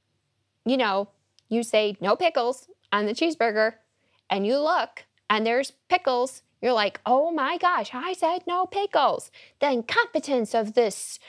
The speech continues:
restaurant or whatever, you know, like, watch out when they don't get the order right. You know, they forgot to give us a straw or a spoon.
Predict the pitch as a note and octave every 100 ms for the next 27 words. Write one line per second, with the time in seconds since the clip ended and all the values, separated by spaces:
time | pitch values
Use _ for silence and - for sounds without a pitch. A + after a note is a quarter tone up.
0 | - _ - A#3+ - - G#3 G3 F#3+ F#3+
1 | G#3 A#3 G#3+ F#3+ F#3+ F3+ E3+ - C#4 C4
2 | B3+ C4 C4 - D#4 D#5+ - G4 C#4+ D#3
3 | F#3+ G3+ G3+ A#3 A3 G#3+ - F#3 F#3+ F#3+
4 | A3 G#3 G#3+ G#3 - - - - - -
5 | - A#3+ A#3+ B3 A#3+ - F4+ D#4 D#4 D4
6 | E4+ D#4+ D#4+ E4+ D#4 - E4+ E4 D#4 A3+
7 | F3+ A3+ C4 - - F#4+ E4+ A3+ E3+